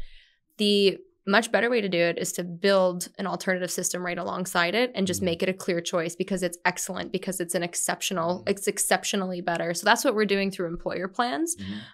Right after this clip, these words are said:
Speaker 1: Um, but yeah, I just wanna throw that out there 'cause I think it's interesting. But it's using all those concepts that you're talking about. And now the timing is right because people are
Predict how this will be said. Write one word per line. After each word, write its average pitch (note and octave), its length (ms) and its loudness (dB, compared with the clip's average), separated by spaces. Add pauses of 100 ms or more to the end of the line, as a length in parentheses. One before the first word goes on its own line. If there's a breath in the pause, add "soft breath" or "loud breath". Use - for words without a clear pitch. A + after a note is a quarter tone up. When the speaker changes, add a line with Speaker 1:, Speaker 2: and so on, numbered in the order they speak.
Speaker 1:
Um, F3+ 460 6 (240)
but G3+ 140 4
yeah, D#3+ 100 0 (100)
I - 80 -4
just F#3 120 -8
wanna - 140 -16
throw - 180 -12
that - 180 -16
out - 120 -18
there - 260 -10
'cause - 160 -14
I G3+ 80 -10
think G#3+ 180 -12
it's - 140 -16
interesting. F#3+ 420 -6
But A3+ 80 10
it's A#3+ 140 8
using C4 260 8
all B3 80 8
those A#3 160 4
concepts G3+ 380 2
that - 100 0
you're F3 80 0
talking F#3+ 380 0
about. - 260 -4
And G3+ 160 4
now G#3 200 6
the F#3+ 100 -2
timing F3 320 4
is E3+ 120 -4
right B3 220 2
because - 220 -8
people F#3+ 280 -4
are - 60 -4